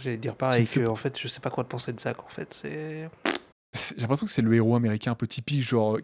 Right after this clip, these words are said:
Speaker 2: Cale dans Titan A E ou Flash Gordon dans la série animée de quatre-vingt-seize,
Speaker 1: Il y a
Speaker 2: voire même un peu dans le film,
Speaker 1: ouais.
Speaker 2: tu vois. Blond, un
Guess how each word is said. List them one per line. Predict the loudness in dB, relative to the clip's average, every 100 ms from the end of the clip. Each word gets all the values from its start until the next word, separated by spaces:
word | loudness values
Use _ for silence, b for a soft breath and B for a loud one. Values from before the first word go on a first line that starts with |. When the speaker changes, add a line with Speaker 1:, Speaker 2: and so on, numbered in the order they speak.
| 4
Speaker 2:
Cale | 6 8 6 4
dans | 0 0
Titan | -2 0 2
A | 2 4
E | 6
ou | 6 4 2
Flash | 4 4
Gordon | 6 6 6
dans | 4
la | 4 2
série | 2 0 4
animée | 6 6
de | 4
quatre-vingt-seize, | 2 2 4
Speaker 1:
Il | 8
y |
a | 8 10
Speaker 2:
voire | 8 8
même | 8
un |
peu | 6
dans | 6
le | 6
film, | 6 6
Speaker 1:
ouais. |
Speaker 2:
tu | 6
vois. | 4 2 -2 -6 _
Blond, | 2 8 10 10
un | 6